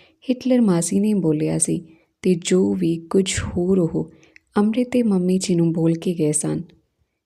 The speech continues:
ਇੱਕ ਸਤੰਬਰ ਦੋ ਹਜ਼ਾਰ ਵੀਹ ਨੂੰ ਸ਼ਾਮ ਨੂੰ ਲਵਪ੍ਰੀਤ ਨੇ ਕੀਰਤੀ ਨੂੰ ਮੈਸੇਜ ਕਰਕੇ ਦੱਸਿਆ, "ਲਵਪ੍ਰੀਤ, ਭਾਬੀ ਸਤਿ ਸ਼੍ਰੀ ਅਕਾਲ, ਅੱਜ ਅੰਮ੍ਰਿਤ ਆ ਗਿਆ ਸੀ, ਆਪੇ ਇੱਧਰ ਇਕੱਲਾ ਹੀ ਸੀ ਮਾਸੀ ਜੀ ਕੋਲ।" ਕੀਰਤੀ, "ਹੈ ਸੱਚੀ?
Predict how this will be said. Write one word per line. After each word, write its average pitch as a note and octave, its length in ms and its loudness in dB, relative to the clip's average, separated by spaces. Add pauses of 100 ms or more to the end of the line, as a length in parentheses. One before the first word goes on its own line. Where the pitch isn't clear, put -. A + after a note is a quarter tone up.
(200)
ਇੱਕ F#3+ 220 -2
ਸਤੰਬਰ E3+ 520 -2
ਦੋ E3+ 140 0
ਹਜ਼ਾਰ E3+ 340 0
ਵੀਹ E3+ 280 -2
ਨੂੰ E3 300 -2 (280)
ਸ਼ਾਮ A3 380 0
ਨੂੰ A#3+ 160 2
ਲਵਪ੍ਰੀਤ G#3 360 -2
ਨੇ F#3+ 140 4
ਕੀਰਤੀ F3+ 400 0
ਨੂੰ E3+ 140 2
ਮੈਸੇਜ E3+ 380 -2
ਕਰਕੇ E3 360 -2
ਦੱਸਿਆ, E3 520 0 (540)
"ਲਵਪ੍ਰੀਤ, - 440 -8 (640)
ਭਾਬੀ A3+ 220 0
ਸਤਿ G#3+ 200 0
ਸ਼੍ਰੀ - 220 -4
ਅਕਾਲ, D#3+ 220 -2 (140)
ਅੱਜ F#3+ 220 0
ਅੰਮ੍ਰਿਤ F#3 380 0
ਆ E3 120 0
ਗਿਆ E3 240 0
ਸੀ, A#3+ 220 -4
ਆਪੇ G#3+ 280 -4
ਇੱਧਰ F3+ 240 -2
ਇਕੱਲਾ E3+ 460 2
ਹੀ E3+ 160 0
ਸੀ E3 300 -2 (460)
ਮਾਸੀ F#3+ 340 2
ਜੀ G3+ 160 -4
ਕੋਲ।" D#3+ 320 0 (540)
ਕੀਰਤੀ, F#3 520 -4
"ਹੈ A#3 420 -4
ਸੱਚੀ? A#3+ 540 -4